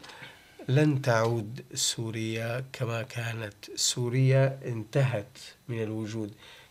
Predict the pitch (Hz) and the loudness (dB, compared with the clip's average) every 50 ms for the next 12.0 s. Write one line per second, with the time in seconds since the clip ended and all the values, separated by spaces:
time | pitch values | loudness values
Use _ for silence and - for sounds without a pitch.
0 | - - - 156 151 156 147 135 113 113 120 120 123 120 110 98 - - - - | -6 2 6 8 10 10 10 8 8 6 6 8 8 6 6 4 2 -6 -14 -14
1 | - - 131 120 113 113 113 110 - - 135 135 131 131 - - 135 131 127 131 | -10 -6 -2 0 0 0 0 -2 0 4 6 6 6 4 4 4 4 6 6 6
2 | 135 131 139 139 135 135 - - - - - - - - - - - 117 131 - | 6 6 6 6 4 4 0 -8 -16 -18 -20 -18 -18 -18 -6 0 0 0 2 2
3 | - - - 147 135 120 113 117 120 - 127 120 113 104 - - 120 - - - | 2 2 4 6 6 6 4 2 0 0 0 0 0 0 -2 -2 -6 -6 -4 -4
4 | 123 117 127 135 - - - - - - - - - - - - - - - 139 | -2 0 0 0 -2 -4 -10 -18 -20 -20 -20 -16 -10 -8 -6 -4 -2 0 4 4
5 | 131 120 110 113 107 120 120 131 151 135 - - - 120 123 131 139 131 131 139 | 4 4 4 2 -2 0 0 0 0 -2 -4 -6 0 4 8 8 8 8 8 4
6 | 123 113 110 120 120 110 127 135 147 170 175 - - - - - - - - 120 | 2 2 2 0 -2 0 2 2 2 2 0 -2 -10 -16 -18 -18 -6 2 6 6
7 | 131 143 131 - 135 131 - 156 139 139 - - 131 127 127 - - 131 117 123 | 6 6 6 4 2 2 2 2 0 -2 -2 -2 -2 -2 -2 -2 -4 -4 -2 0
8 | 127 139 147 143 135 131 131 131 131 135 127 - - - - - - 127 117 113 | 2 4 4 4 6 6 6 4 4 2 0 0 0 0 -2 -2 0 0 2 2
9 | 117 117 131 139 165 190 - - - - - - _ - 127 139 151 151 139 135 | 2 4 4 4 2 2 -2 -10 -18 -20 -20 -12 _ 2 6 10 10 10 10 10
10 | 135 131 131 - - - 151 135 131 131 135 117 127 147 151 139 143 135 135 - | 8 8 8 4 2 -2 0 0 0 0 2 6 8 8 8 8 6 2 2 4
11 | 139 135 139 139 135 131 123 131 127 123 120 123 123 131 127 131 - 135 - | 4 6 6 6 4 4 4 4 2 4 4 4 4 4 4 4 0 -6 -8